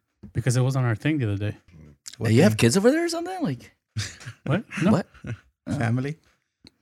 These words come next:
Speaker 1: No.
Speaker 3: Oh.
Speaker 1: But yeah, no.
Speaker 3: Does your family in El Salvador listen to our podcast?
Speaker 1: I don't think so. It doesn't
Speaker 3: No?
Speaker 1: show up on our little,
Speaker 3: Yeah, that's
Speaker 1: on
Speaker 3: true,
Speaker 1: our
Speaker 3: on our
Speaker 1: metrics.
Speaker 3: stats. Yeah.
Speaker 1: Yeah.
Speaker 3: A lot of people listen through,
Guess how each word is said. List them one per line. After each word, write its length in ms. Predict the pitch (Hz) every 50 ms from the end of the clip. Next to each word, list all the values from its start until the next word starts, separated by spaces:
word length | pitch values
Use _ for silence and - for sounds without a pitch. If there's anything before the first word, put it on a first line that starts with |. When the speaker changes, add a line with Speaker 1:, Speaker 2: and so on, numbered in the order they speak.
| _ _ -
Speaker 1:
No. 180 | 175 196 147 101 - _ _ _ -
Speaker 3:
Oh. 220 | - 95 95 92 85 82 _ _ _ _ _ _ _ _ _ _ _ _ _ _ _ _ _ _ -
Speaker 1:
But 200 | 120 113 127 143
yeah, 240 | 139 156 143 113 113
no. 240 | 131 156 147 120 107 98
Speaker 3:
Does 120 | 117 110
your 60 | 113 110
family 260 | 120 110 113 117 107
in 80 | 107 107
El 160 | 104 85 98
Salvador 480 | - - 101 92 92 104 101 110 110 110
listen 200 | 113 120 - 120
to 80 | - 127
our 80 | 120 123
podcast? 440 | 139 131 - - 180 185 - - _ _ _ _ - - - _ _ _ _ _ _ _ - -
Speaker 1:
I 40 |
don't 120 | 214 262 226
think 160 | 277 262 -
so. 200 | - 127 120 104 107
It 80 | 135 135
doesn't 160 | 165 175 196
Speaker 3:
No? 40 | 156
Speaker 1:
show 180 | - 160 156
up 100 | 165 156
on 100 | 151 131
our 180 | 120 110 107 104
little, 320 | 104 110 110 113 110 104 101
Speaker 3:
Yeah, 160 | 90 76 80
that's 240 | 87 92 95 - -
Speaker 1:
on 60 | 131
Speaker 3:
true, 100 | 110 87
Speaker 1:
our 60 | 87 92
Speaker 3:
on 80 | 92
our 80 | - 87
Speaker 1:
metrics. 220 | 98 117 110 101 87
Speaker 3:
stats. 400 | 92 104 110 - - - - - _ _ _ _ _ _ _ _ _ _ _ _ _ _ _ -
Yeah. 260 | - 78 73 85 90
Speaker 1:
Yeah. 120 | 107 120 110 - - - - - - - _ _ _ -
Speaker 3:
A 40 | -
lot 200 | 95 107 139 170
of 80 | 180 -
people 220 | - 170 180 160
listen 260 | 156 160 - - 190
through, 400 | - - 123 123 120 113 104 -